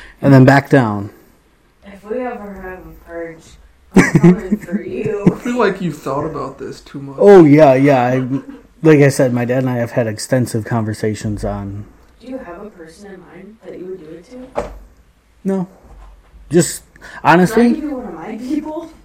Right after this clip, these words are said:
Speaker 1: maybe after the podcast, or you can text it to me.
Speaker 2: I
Speaker 1: Um,
Speaker 2: feel like you already know.
Speaker 1: Probably.
Speaker 2: Yeah.
Speaker 1: Yeah.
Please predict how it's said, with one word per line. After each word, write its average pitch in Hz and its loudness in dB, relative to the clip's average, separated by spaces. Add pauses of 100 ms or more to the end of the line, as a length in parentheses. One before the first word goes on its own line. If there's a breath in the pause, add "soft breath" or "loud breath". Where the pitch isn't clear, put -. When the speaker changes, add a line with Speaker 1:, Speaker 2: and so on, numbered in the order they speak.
(220)
Speaker 1:
maybe 151 4
after 131 0
the 107 -4
podcast, 120 -6
or 120 -2
you 113 -2
can 101 -12
text - -4
it 95 -6
to 101 -10
me. 139 0 (1300 soft breath)
Speaker 2:
I 113 -4
Speaker 1:
Um, 107 -2
Speaker 2:
feel 370 -2
like 285 -8
you 277 -12
already 220 -10
know. 170 -14 (240)
Speaker 1:
Probably. 139 -2 (140)
Speaker 2:
Yeah. 175 -16 (920)
Speaker 1:
Yeah. 110 -6